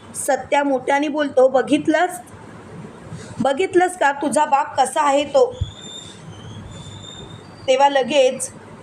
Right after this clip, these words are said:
रिया बोलते, "हे तुम्ही मला सांगायची गरज नाही, माझा बाप कसा आहे तो. खरं सांगायचं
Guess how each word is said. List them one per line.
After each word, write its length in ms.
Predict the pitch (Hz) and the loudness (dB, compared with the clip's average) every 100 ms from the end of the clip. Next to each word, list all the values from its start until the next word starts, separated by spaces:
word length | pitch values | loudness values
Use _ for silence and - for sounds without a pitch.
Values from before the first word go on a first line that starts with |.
| - - - | -20 -20 -2
रिया 300 | - 277 294 330 | 2 2 2 0
बोलते, 320 | 339 294 277 | -2 2 4
"हे 180 | 285 285 302 | 6 4 2
तुम्ही 240 | 320 277 339 | 2 4 6
मला 260 | 339 330 | 4 2
सांगायची 500 | 349 339 320 330 349 | 0 0 2 0 0
गरज 300 | 311 294 311 320 | 2 2 2 2
नाही, 220 | 311 277 - - - - - - - - - - - | 0 0 -4 -14 -20 -20 -18 -18 -18 -18 -18 -18 -4
माझा 380 | 262 262 269 302 | 0 2 2 0
बाप 300 | 302 294 - | 2 0 0
कसा 260 | 285 262 320 | 0 0 2
आहे 240 | 285 285 | 2 2
तो. 200 | 285 269 233 - - - - - - - - - | 0 2 2 -2 -18 -20 -20 -20 -20 -20 -20 -4
खरं 240 | 277 262 311 | 2 4 2
सांगायचं 500 | 349 320 311 320 | 0 0 0 2